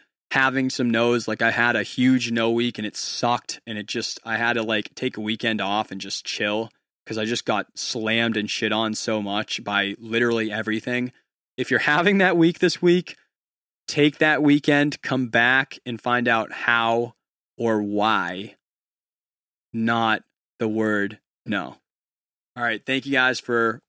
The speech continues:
Waking Up From Work, episode seventy. Have an awesome week. Go do some great things, and I will see you next week.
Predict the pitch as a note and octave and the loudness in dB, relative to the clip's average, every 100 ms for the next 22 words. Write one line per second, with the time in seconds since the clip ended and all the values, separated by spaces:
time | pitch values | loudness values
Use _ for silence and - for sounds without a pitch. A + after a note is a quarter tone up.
0 | _ - B2 - C3 A#2+ B2 B2 B2 A#2 | _ 0 0 2 -2 0 -2 2 2 0
1 | A2 - A#2+ A2 - A#2+ A2+ A2 G#2+ G2+ | -4 -4 -2 -2 0 -2 0 0 -2 -4
2 | _ _ _ - A#2 A#2 A#2 A2+ - A2+ | _ _ _ -4 0 0 0 -2 -2 -2
3 | A2+ A2 - A2+ - A2+ - A2 G#2 A2 | 0 -2 0 -2 -2 -4 -4 -6 0 -2
4 | G#2 A2+ G#2+ G#2+ G#2+ - - _ A2 G2+ | 0 -2 -2 -2 -6 -10 -16 _ -4 -4
5 | G2+ - G#2+ G#2+ G2+ G#2 - _ _ _ | -4 -6 -6 -4 -4 -6 -12 _ _ _
6 | - B2 C3 - B2 B2 A#2+ - | -2 0 0 -2 -2 0 -2 -6